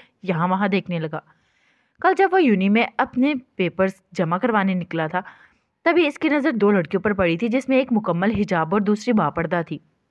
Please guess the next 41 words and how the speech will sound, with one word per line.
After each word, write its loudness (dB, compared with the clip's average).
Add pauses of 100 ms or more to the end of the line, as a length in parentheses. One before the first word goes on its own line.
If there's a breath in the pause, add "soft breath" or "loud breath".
(280)
ना -8
जाने -4 (500 loud breath)
इसमें -6
ऐसी -4
क्या -2
कशिश -2
थी -4 (280)
कि -4
वो 2
जो 2
लड़कियों 0
को 4
देखता 0 (460 loud breath)
तक 0
नहीं 2
था, -2 (200)
आज 2
इसकी -8
तरफ -2
खिंचा -6
चला 0
जा -2
रहा -4
था। -10 (480)
अलार्म -6
की -2
आवाज़ 0
पर 0
वो 0
अंदर -4
आया, 0 (460 loud breath)
मोबाइल 0
को 2
बंद 0
किया 2
और 2
वॉशरूम 0
में 2
घुसकर 0 (140)
बात -2
लिया -8